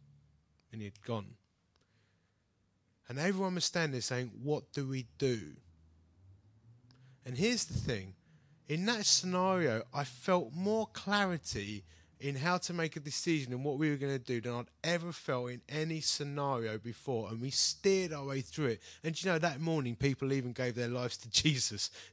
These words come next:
during that service, which is absolutely phenomenal. And as a church, we steered our way through it. But here's the thing. I play a little bit of jazz piano.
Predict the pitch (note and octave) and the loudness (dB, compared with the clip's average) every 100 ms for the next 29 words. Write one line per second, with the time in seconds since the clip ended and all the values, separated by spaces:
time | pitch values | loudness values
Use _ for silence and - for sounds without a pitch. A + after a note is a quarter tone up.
0 | - D#3+ C#3+ B2 A#2 - C#3+ B2+ A2 G2+ | 2 6 6 4 2 2 6 4 2 -4
1 | - - - C#3 C#3+ D3 D3 D3+ B2+ C3+ | -8 -14 -6 -4 0 0 0 0 0 2
2 | A#2+ - C#3+ C#3 A#2 A#2+ C#3+ C3 C3 - | 0 -2 0 2 2 0 0 -2 -4 4
3 | F#3+ D3+ A#2+ B2 - D3 C#3+ B2+ A#2+ A#2+ | 6 6 2 -4 -4 0 2 2 0 0
4 | - A#2 - - - D3+ D3+ A#3+ A#3+ - | 0 -2 -4 -10 -4 0 2 4 4 2
5 | F#3+ - C#3+ G#2+ F#2+ - - - _ - | -4 -2 0 0 -2 -14 -16 -18 _ 6
6 | G#3+ B3 C4+ - - G#3+ C#3+ A#2+ - D3 | 8 10 6 2 2 4 6 4 2 2
7 | E3 F3+ E3 E3+ D3+ D#3 C#3+ - E3 D#3 | 6 6 4 2 4 4 2 2 4 4
8 | - - D3+ D3 C3+ F#2+ | 2 -2 2 2 2 -2